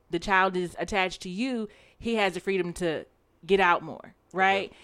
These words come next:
Speaker 1: So there's, like, this, this time conflict and a lot of different things where you guys just miss each other, which forms the miscommunication, which forms the emotional issues of where, like, why is she not here or why is he not here and, or what's going on with us? And it just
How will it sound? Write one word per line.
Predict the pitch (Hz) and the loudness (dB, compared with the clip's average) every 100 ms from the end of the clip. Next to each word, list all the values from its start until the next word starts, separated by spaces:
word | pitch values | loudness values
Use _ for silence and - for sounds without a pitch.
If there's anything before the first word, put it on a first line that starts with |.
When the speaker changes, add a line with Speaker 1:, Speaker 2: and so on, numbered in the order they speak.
| - | -18
Speaker 1:
So | - 214 196 | 2 4 4
there's, | 196 226 254 233 | 4 2 2 2
like, | 202 185 - - | 2 2 -4 -2
this, | 180 170 156 - | 0 0 -2 -8
this | 175 156 - - | -6 -6 -8 -10
time | 196 208 220 233 | -2 0 0 2
conflict | 247 233 226 226 208 202 | 2 2 0 -6 -6 -4
and | |
a | 190 | 0
lot | 185 | 0
of | 185 | 0
different | 190 190 | -4 -6
things | 180 180 175 175 | -6 -6 -6 -2
where | 175 | -2
you | 165 185 | -2 -2
guys | 185 170 170 | 0 0 -2
just | 151 - | -10 -8
miss | 170 - | -10 -8
each | 240 233 | -8 -2
other, | 226 220 226 - - - | 0 -2 -6 -12 -20 -12
which | 165 - - _ | -12 -12 -20 _
forms | 180 175 175 | -2 -2 -2
the | 190 | -4
miscommunication, | 180 - 185 175 185 170 165 170 170 - _ _ | -4 -4 -4 -4 -6 -8 -6 -6 -6 -8 _ _
which | 170 165 - - - | -6 -6 -6 -16 -8
forms | - 185 190 175 | -2 0 0 -2
the | 180 | -2
emotional | 180 180 180 196 185 180 170 160 | 0 2 0 -2 0 2 2 0
issues | 196 - 196 185 175 | -4 -4 -4 -4 -2
of | 175 | -2
where, | 175 170 | 0 0
like, | 156 143 | -2 -4
why | 151 151 160 160 | -6 0 2 2
is | 160 | -2
she | 185 | -6
not | 175 165 | -4 -4
here | 170 160 | -4 -8
or | 143 | -8
why | 151 151 | -6 -6
is | 143 | -6
he | 294 | -4
not | 330 311 294 | 0 0 -2
here | 294 294 269 262 - - - - | 0 2 2 0 -8 -20 -20 -6
and, | 180 170 160 151 | -2 -2 -2 -2
or | 151 | -2
what's | 151 202 | 0 0
going | 202 185 185 | 2 2 4
on | 214 233 | 2 2
with | 220 | 0
us? | 208 202 202 | 0 0 -2
And | 165 165 | -6 -6
it | 139 | -6
just | 170 165 - | -4 -6 -8